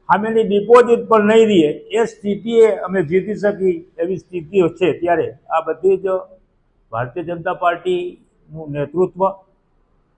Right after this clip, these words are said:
કામ અને કાર્યકર્તાની મહેનત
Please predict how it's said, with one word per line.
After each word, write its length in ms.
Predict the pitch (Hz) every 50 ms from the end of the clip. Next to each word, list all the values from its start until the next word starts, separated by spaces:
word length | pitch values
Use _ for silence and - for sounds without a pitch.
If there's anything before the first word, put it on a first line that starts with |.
| _ _ _ _ _ _ _ _ _ _ -
કામ 280 | - 147 156 170 180 185 165 151 143 - _ _ _ _ _ _ _ _ _ _ _ _ _ _ _ _ _ _ _ _ _ _ _ _ _ _ _ _ _ _ _ _ _ _ _ _ _ _ _ _ _ _ _ _ _ _ _ 175
અને 220 | 185 208 233 226 220 220 214
કાર્યકર્તાની 760 | 220 - 180 175 185 190 190 196 190 180 - 190 190 185 196
મહેનત 440 | 175 156 160 165 170 180 185 185 185